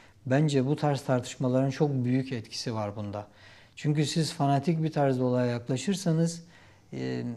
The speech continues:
işin özünden, hakikatinden uzaklaşırsınız ve birbirinize cephe almaya başlarsınız. Peki bu mevzular hiç mi tartışılmayacak? Bilakis tartışılacak. Tartışılacak ama kavga noktasına getirilmeyecek.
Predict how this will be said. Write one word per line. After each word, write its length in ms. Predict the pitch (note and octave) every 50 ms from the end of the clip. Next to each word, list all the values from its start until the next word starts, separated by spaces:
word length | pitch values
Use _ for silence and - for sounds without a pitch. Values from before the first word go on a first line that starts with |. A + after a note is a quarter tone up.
| A#2 -
işin 480 | - - - E3+ E3+ E3+ D#3+ E3 - - -
özünden, 480 | C#3+ C3 B2 C3 C#3 C#3 C#3+ C#3+ C#3+ C3
hakikatinden 640 | C3 C3+ C3 - C3+ - C#3 C3 - D3 D3+ D3 C#3
uzaklaşırsınız 920 | B2+ A#2+ B2 A#2+ A2 - B2 A2+ - F3 F3 E3 E3+ D#3+ E3 F3+ E3+ D#3
ve 140 | D3 C#3+ C#3+
birbirinize 540 | D3+ D#3 D3+ C#3 C#3 C3+ C3 C3 D3+ D3 C3
cephe 300 | A#2 B2 A2+ A2+ C#3 D3
almaya 420 | C#3+ C3 B2 A#2 A#2 A2+ A2 G#2+
başlarsınız. 760 | A2 G#2+ - - - G#2+ G#2 G#2 - - G#2+ G2+ G#2 - - - _ _ _ _ - - - - - - - - - - - - -
Peki 200 | C#3 C#3 D3 D3+
bu 80 | D#3
mevzular 480 | E3 D#3+ D#3 D3+ C#3+ C#3+ D3 D3+ D3 C#3
hiç 160 | D#3+ E3 -
mi 120 | G3+ F3+
tartışılmayacak? 840 | F#3 - E3 D#3+ C#3+ - - E3+ D#3+ D#3 D3+ D3 C#3+ D3+ D#3 D#3 D3+ - - - - - - _ - - _ _ _ -
Bilakis 460 | A#2 A2 C3 F3 G3 F3+ F3 C3 -
tartışılacak. 800 | - B2+ A#2+ A2+ - - - C3+ C3 C#3+ E3 G3 E3+ A#2+ - - - - -
Tartışılacak 680 | - A#2 G#2+ - - - - C3 B2+ C3 D3+ D#3+ C#3+ D#3+
ama 320 | F3 G#3 B3 A3+ C#3 - - - - - - - -
kavga 360 | - - A2+ A2 A2+ B2+ D#3+
noktasına 580 | F#3+ G3+ G3 - - F3+ E3 D#3+ - E3+ D#3 D3+
getirilmeyecek. 1000 | C#3+ C3+ B2+ - C#3 B2+ A#2+ A2+ A2 A2 G#2+ G#2 G#2+ G#2 G#2 G#2 G2 - - -